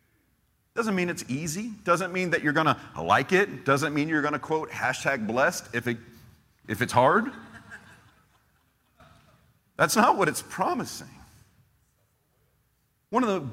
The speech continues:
best promises that we can read these passages and, and hard instructions through is by understanding that whatever afflictions we might face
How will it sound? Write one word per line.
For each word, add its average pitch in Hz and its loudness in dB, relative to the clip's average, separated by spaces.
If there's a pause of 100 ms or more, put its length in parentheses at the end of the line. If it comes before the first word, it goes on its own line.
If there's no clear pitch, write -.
(240)
best 208 4
promises 170 2
that 135 4
we 151 2
can 151 0
read 160 2
these 165 -2
passages 123 2
and, 113 -4 (200)
and - -4
hard 135 2
instructions 131 -2
through 113 -2 (560)
is 131 -2
by 147 4
understanding 147 -2
that 127 2
whatever 143 0
afflictions 139 -6
we 123 -4
might 127 -4
face 117 -8